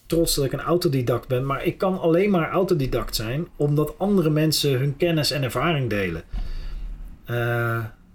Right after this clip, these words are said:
het is maar een klein deel van het, het, het, het proces wat, wat trial and error is. Eh, maar het is pas, weet je, de meeste dingen die ik, voordat ik ze in de trial and error gooi, is het omdat ik het ergens anders heb gezien dat het werkt.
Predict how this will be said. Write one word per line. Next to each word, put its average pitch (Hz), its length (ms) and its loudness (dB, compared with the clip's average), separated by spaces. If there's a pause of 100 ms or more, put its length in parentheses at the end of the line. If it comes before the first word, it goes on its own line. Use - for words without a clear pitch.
(400)
het 139 140 -2
is 156 100 0
maar 165 340 2
een 156 140 0
klein 180 280 4
deel 151 240 4
van 143 300 0
het, 127 280 -4
het, 135 420 -4
het, 123 240 -4 (220)
het - 300 -8
proces 135 480 0
wat, 127 260 0
wat 127 180 -2 (120)
trial 143 360 2
and 123 100 0
error 123 380 0
is. 87 380 -4 (120)
Eh, 110 420 -4
maar 127 180 -4
het 123 120 -2
is 165 120 2
pas, - 300 -2
weet 147 300 -2
je, 156 140 0
de 143 80 -2
meeste 151 260 2
dingen 143 280 0
die 135 240 0 (480)
ik, - 380 -2
voordat 160 300 2
ik 143 80 2
ze - 120 0
in 135 60 0
de 135 80 0
trial 147 340 0
and 127 100 -2
error 160 300 2
gooi, 127 300 2
is 151 180 -2
het 139 120 -2
omdat 131 280 0
ik 135 80 0
het - 100 -6
ergens - 240 -4
anders 175 200 2
heb 131 120 -2
gezien 143 380 -2
dat 131 140 0
het 113 120 -4
werkt. 131 440 0